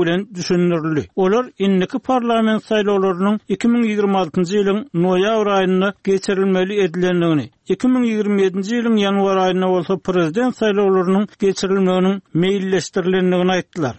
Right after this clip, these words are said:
Karar taslamasy boýunça hasabat bilen çykyş eden Ulan Primov'un aýtmagyna görä, bir wagtyň özünde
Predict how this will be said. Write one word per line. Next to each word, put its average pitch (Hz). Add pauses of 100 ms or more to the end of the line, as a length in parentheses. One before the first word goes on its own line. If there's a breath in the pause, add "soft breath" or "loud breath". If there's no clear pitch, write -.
Karar 220
taslamasy 220
boýunça 196
hasabat 180
bilen 185
çykyş -
eden 180
Ulan 180
Primov'un 220 (100)
aýtmagyna 180
görä, 202 (220)
bir 208
wagtyň 233 (100)
özünde 190